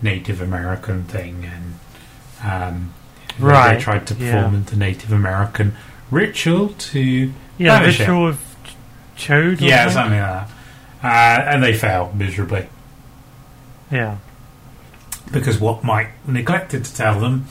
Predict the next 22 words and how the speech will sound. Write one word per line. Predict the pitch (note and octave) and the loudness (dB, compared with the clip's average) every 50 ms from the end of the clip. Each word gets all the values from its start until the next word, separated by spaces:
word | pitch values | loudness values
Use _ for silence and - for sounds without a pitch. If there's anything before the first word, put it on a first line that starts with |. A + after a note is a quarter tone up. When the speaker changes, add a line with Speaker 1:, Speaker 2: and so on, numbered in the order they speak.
| - - - - - - - - G#3 | -14 -18 -18 -20 -20 -20 -10 -6 -4
Speaker 1:
is | G#3 G3+ | -4 -4
the | - - | -4 -6
first | - - C4 B3+ F#3+ - - | -2 0 2 2 2 2 0
time | - A#2+ G#2+ G#2 A2 | 0 0 0 0 -2
it | A#2+ | -4
was | B2+ A2 G#2 | -4 -6 -8
tried | - - A2+ G2 F#2 F#2+ - - - - - - | -6 -4 -2 -2 -2 -2 -4 -8 -14 -20 -12 -6
was | E3 C#3 A2 A2 | -4 0 2 2
also | G#2+ G#2 - - G2 F#2 | 2 0 0 -2 -2 -2
a | |
failure. | F2+ - G#2+ F2+ F2 F2 F#2 F2+ - - - - - - - - - - - - - - - - - - | -2 -2 -4 -4 -4 -6 -8 -10 -12 -16 -20 -20 -20 -20 -20 -20 -20 -20 -20 -20 -20 -20 -20 -20 -16 -10
Which | - B2 A2 G#2+ - - - - - | -8 -6 -6 -6 -8 -10 -12 -12 -10
kind | - - - E3 F3+ F#3 F3 D#3 | -8 -4 -2 0 2 4 4 4
of | C#3 - - - - - - - - - - - - | 4 2 0 -4 -8 -14 -20 -20 -20 -20 -16 -6 -2
is | C3 A2 A2 | -2 -2 0
hinted | - D#3 D3+ C#3 - A#2 A2 | 2 2 2 2 0 0 0
at | A2 A2 G#2+ A2+ | 0 0 0 0
by | A2+ A#2+ B2+ | -2 -4 -4
the | C3 | -4
fact | C3 - - D#3 D3+ - - - | -4 -4 -2 -4 -4 -4 -6 -6
that | - D#3+ E3 | -6 -6 -4
it | C#3+ | 0